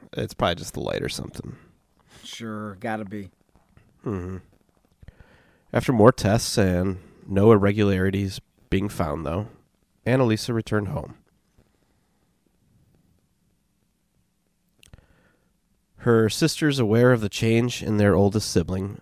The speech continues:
Speaker 1: uh, became concerned about the funk that she had seemed to fall into. She had grown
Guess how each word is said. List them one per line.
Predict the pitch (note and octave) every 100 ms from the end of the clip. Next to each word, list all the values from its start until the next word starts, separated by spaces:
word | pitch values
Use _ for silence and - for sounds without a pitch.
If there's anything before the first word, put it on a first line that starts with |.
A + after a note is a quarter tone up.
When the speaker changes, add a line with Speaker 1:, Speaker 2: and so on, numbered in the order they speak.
| -
Speaker 1:
uh, | G2+ F#2
became | F2+ - A2+
concerned | C3 B2 - G2+ B2+
about | F#2+ F#2+ -
the |
funk | E2+ - A#2+ A#2+
that | - -
she | - D2+
had | -
seemed | - D#2+
to | -
fall | - - -
into. | - - - - _ _ _ _ _ _ _ _ _ _ _ _ _ _ _ _ _ _ -
She | - G#2+
had | G2+
grown | G#2 F#2+ F#2